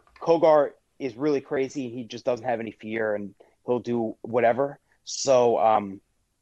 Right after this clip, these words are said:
if, if Masada works with him a bit and doesn't just swallow him up, this could be a really good,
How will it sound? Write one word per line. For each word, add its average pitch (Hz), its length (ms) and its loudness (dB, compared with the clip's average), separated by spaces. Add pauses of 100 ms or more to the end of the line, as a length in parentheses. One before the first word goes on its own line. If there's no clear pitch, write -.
(120)
if, 139 160 0 (160)
if 143 160 0
Masada 143 420 4
works 127 340 -2
with 151 140 -4
him 156 140 -2
a 151 60 -2
bit 160 300 2
and 120 160 -10
doesn't 127 300 -4
just 123 200 -6
swallow 127 340 2
him 127 120 -4
up, 143 220 -2 (340)
this 131 160 -4
could 147 240 -2
be 135 160 -4
a 117 80 0
really 120 280 -2
good, 117 360 0